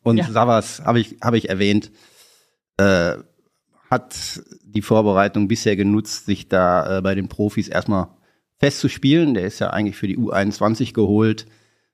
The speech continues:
Speaker 1: Ob's dann in der zweiten Liga am Ende reicht, Maxi Wittek wird zurückkehren, äh, und sicherlich die Nummer eins sein als Linksverteidiger,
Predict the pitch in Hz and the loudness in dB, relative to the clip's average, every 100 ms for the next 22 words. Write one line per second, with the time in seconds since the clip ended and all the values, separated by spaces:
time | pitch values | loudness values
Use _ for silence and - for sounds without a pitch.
0 | _ - 107 - 107 101 107 104 107 120 | _ -8 -6 0 2 2 0 -2 0 0
1 | 117 113 120 117 87 107 110 113 107 95 | 0 -4 -2 0 0 0 -2 -2 -2 2
2 | 110 131 110 101 - 98 110 113 101 101 | 2 2 0 -4 -2 -4 -2 -2 -2 -2
3 | 101 110 107 - 113 104 107 101 - 90 | -2 -4 -6 -4 0 2 2 0 -4 -6
4 | 92 90 92 101 101 92 - 104 101 92 | -6 -6 -8 -4 -2 -4 -4 -2 0 0
5 | 73 104 101 98 90 98 - 104 - 92 | 0 -4 -2 -4 -2 -6 -2 -2 0 -4
6 | - 98 101 95 92 - | 2 2 4 0 -2 -6